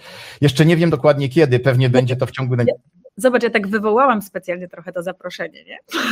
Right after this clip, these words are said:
Speaker 1: Ale ja z prawdziwą radością to robię teraz. To jest spontan, ale, ale ja
Speaker 2: Dziękuję
Speaker 1: bardzo,
Speaker 2: bardzo.
Speaker 1: bardzo
Speaker 2: Dziękuję.
Speaker 1: serdecznie cię zapraszam, żebyśmy na ten temat rozmawiali i, i opowiedzieli o tym, co robisz.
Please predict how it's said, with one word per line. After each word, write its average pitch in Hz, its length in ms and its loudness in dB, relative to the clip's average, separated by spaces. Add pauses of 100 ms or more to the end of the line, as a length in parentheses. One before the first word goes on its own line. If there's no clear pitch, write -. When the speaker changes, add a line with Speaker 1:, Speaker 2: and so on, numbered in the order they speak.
(140)
Speaker 1:
Ale 110 200 4
ja 123 100 4
z - 160 -6
prawdziwą 143 400 2
radością 139 480 2
to 120 140 2
robię 139 360 2
teraz. 107 420 2
To 131 80 0
jest 120 180 0 (500)
spontan, 165 680 2
ale, 123 480 4 (360)
ale 120 240 4
ja 120 80 0
Speaker 2:
Dziękuję 135 180 2
Speaker 1:
bardzo, 123 180 -4
Speaker 2:
bardzo. 113 140 -14
Speaker 1:
bardzo 127 320 -2
Speaker 2:
Dziękuję. 110 100 0
Speaker 1:
serdecznie 135 480 -2
cię 120 80 -4
zapraszam, 104 760 0
żebyśmy 120 360 -2
na 117 80 2
ten 120 140 0
temat 113 340 2
rozmawiali 110 720 2
i, 110 160 -6
i 107 80 -2
opowiedzieli 107 540 0
o - 80 -2
tym, 107 160 -2
co 120 140 0
robisz. 151 400 -2